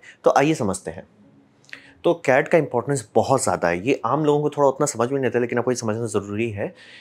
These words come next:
कि आज की दुनिया में पूरी दुनिया ही कैड से बन रही है, पूरी दुनिया। और यहाँ पे ये समझिए कि हर एक फील्ड में इस्तेमाल होता है। ये ऐसा चीज़ नहीं है कि अच्छा सिर्फ यहाँ हो रहा है या इधर उधर, ना, हर एक चीज़ जो आप देख रहे हैं, छू रहे हैं,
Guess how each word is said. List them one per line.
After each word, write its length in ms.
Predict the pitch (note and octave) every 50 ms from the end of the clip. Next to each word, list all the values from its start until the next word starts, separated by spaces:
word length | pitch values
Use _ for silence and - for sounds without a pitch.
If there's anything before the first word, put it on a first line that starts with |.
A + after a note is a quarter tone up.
| - _ -
कि 140 | C#3+ D3+
आज 280 | - - - - G#3+ -
की 100 | - F#3+
दुनिया 220 | D3+ D3+ D3+ D#3+
में 100 | E3+ E3+
पूरी 280 | E3 E3 D#3 D#3 F3+ G#3
दुनिया 280 | D#3 C3+ B2 B2+ C3+ C#3
ही 140 | C#3 F3
कैड 200 | F#3 - A2 G2
से 140 | - - A#2
बन 140 | G2 G2+ G2
रही 260 | F#2+ E2+ D#2 D2+ -
है, 80 | A1 - - _ _ _ _ -
पूरी 240 | - D#4 F4+ G#3 G3
दुनिया। 340 | C3 G2+ E2+ - - - - - - - -
और 60 | -
यहाँ 220 | A2 A2 A2+ C3+ E3
पे 120 | E3 E3+
ये 80 | D#3+ D#3
समझिए 300 | - D#3 D#3 D#3 D#3 D#3
कि 200 | D3+ F3 E3+ E3 D3+ -
हर 320 | - - - B2+ C#3 D#3+ F#3
एक 320 | - - C#3 D3+ D3+ -
फील्ड 320 | - - C#3+ C3+ C3+ C#3
में 120 | B2 A#2+ A#2+
इस्तेमाल 320 | A2+ - - G#2 G2+ G2+
होता 200 | G2 G2 G2 -
है। 120 | F#2 F2+ F#2+
ये 100 | A#2+ A#2
ऐसा 200 | G#2+ - A#2+ B2
चीज़ 220 | - C3+ C3 A#2
नहीं 140 | A2+ B2 A#2+
है 60 | A#2
कि 180 | A2 - A#2 G#2+ - - - - -
अच्छा 200 | A2 A2 - A2
सिर्फ 220 | - A#2+ G#2 -
यहाँ 220 | G#2+ F#2+ G2+ G#2 F#2
हो 120 | F#2 F#2+
रहा 100 | F#2 F#2
है 80 | F#2 F#2
या 80 | F#2
इधर 200 | F#2+ F#2+ F2 G2+
उधर, 140 | F#2 F2+ F#2+
ना, 180 | A2 B2+ - - _ _ _ _ _ _ _ _ -
हर 340 | - - - - B2+ D#3+ -
एक 260 | - D3+ D3+ D3 -
चीज़ 120 | - D3
जो 140 | C3+ C3+ C3
आप 80 | B2+ B2
देख 320 | G#2+ A2 A2 A#2+ - -
रहे 40 | C#3+
हैं, 80 | D3 - -
छू 240 | - - A2+ B2+
रहे 140 | C#3 C3+ A#2
हैं, 160 | C3+ E3 -